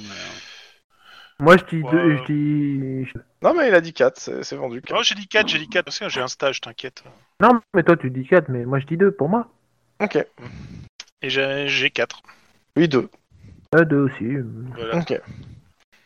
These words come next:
Speaker 4: Euh,
Speaker 1: Bim, six en, en dés noirs. Pour sa gueule.
Speaker 4: Mais il est <laughs>
Speaker 1: Il a fait un échec de dés noirs.
Speaker 4: Ouais, ouais, ouais. Euh, le six, euh,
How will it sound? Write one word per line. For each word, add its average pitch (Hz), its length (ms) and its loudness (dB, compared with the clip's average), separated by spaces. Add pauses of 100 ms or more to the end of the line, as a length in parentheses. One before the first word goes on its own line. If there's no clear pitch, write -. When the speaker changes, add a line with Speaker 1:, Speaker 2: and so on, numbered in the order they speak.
Speaker 4:
Euh, 156 720 4
Speaker 1:
Bim, - 20 2
six 156 500 -6 (220)
en, 117 80 -8
en 135 300 -8
dés 160 100 -8
noirs. 139 380 0 (680)
Pour - 80 -12
sa 147 160 2
gueule. 143 320 2 (880)
Speaker 4:
Mais 147 280 2
il 147 80 4
est 127 180 0 (480)
<laughs> 160 400 2 (300)
Speaker 1:
Il 117 80 2
a 117 60 6
fait 131 100 2
un 131 80 4
échec 127 240 2
de 117 100 -2
dés 113 100 -4
noirs. 127 240 4
Speaker 4:
Ouais, 135 120 6
ouais, 123 80 4
ouais. 117 160 2 (280)
Euh, 139 200 0
le 151 80 2
six, 196 480 -4 (840)
euh, 127 1120 -4